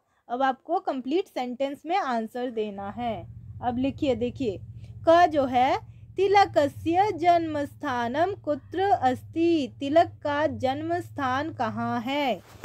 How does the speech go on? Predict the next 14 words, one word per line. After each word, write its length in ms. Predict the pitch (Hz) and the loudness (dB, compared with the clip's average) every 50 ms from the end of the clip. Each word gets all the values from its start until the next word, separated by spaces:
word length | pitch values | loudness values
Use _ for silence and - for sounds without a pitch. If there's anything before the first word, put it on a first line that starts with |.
| - - - - | -16 -10 0 4
तो 80 | 330 320 | 6 6
आप 180 | 320 320 320 | 6 6 4
पहले 260 | - 339 339 330 370 | 4 4 4 4 4
क्वेश्चन 540 | 370 - - 269 269 - - 330 349 381 392 | 2 -2 -2 -4 -4 -4 -4 -6 -4 -4 -4
से 120 | 359 370 339 | -4 -4 -4
लिखेंगे, 600 | 302 311 311 - 320 302 302 302 294 302 311 320 | -4 -4 -4 -6 -8 -8 -8 -6 -4 -4 -4 -4
"तिलकस्य 1120 | - - 294 302 330 349 339 311 - 311 285 277 - _ - 277 277 277 277 285 294 294 | -4 -2 -2 0 2 2 2 2 2 -2 -2 -4 -6 _ -6 -2 0 2 2 4 2 0
जन्मस्थानं", 1500 | 247 214 240 240 240 247 247 254 262 269 277 269 - _ - 240 208 208 208 208 208 214 233 247 247 233 214 196 180 180 _ _ _ _ _ _ _ _ _ - | 0 0 -2 -2 -2 -2 -4 -6 -6 -6 -6 -8 -10 _ -10 -8 -6 -6 -6 -6 -4 -4 -4 -4 -4 -4 -6 -8 -10 -12 _ _ _ _ _ _ _ _ _ -2
पहले 180 | 254 269 285 | 0 0 0
क्वेश्चन 440 | 269 294 277 277 - - 311 302 311 | 2 0 0 -2 -2 -4 -6 -4 -4
से 100 | 302 339 | -2 -4
लिखेंगे, 460 | 302 311 302 339 330 320 320 339 381 440 523 - _ _ _ _ _ _ _ _ - | -4 -2 -2 -2 -2 -2 0 2 2 0 0 -2 _ _ _ _ _ _ _ _ -4
"तिलकस्य 1000 | 339 339 339 349 339 320 - 285 254 254 - - - 269 269 269 294 320 349 | 0 2 6 4 4 4 2 -4 -6 -6 -8 -12 -8 -4 -2 0 4 2 2
जन्मस्थानं", 1700 | 339 262 233 262 247 247 247 247 254 277 302 330 339 - - _ - 262 226 208 202 208 208 208 208 233 247 254 247 220 202 185 175 | 2 0 -2 -2 -2 -2 -4 -6 -6 -6 -6 -6 -6 -8 -12 _ -10 -8 -6 -4 -4 -4 -4 -4 -2 -2 -2 -2 -2 -4 -6 -6 -8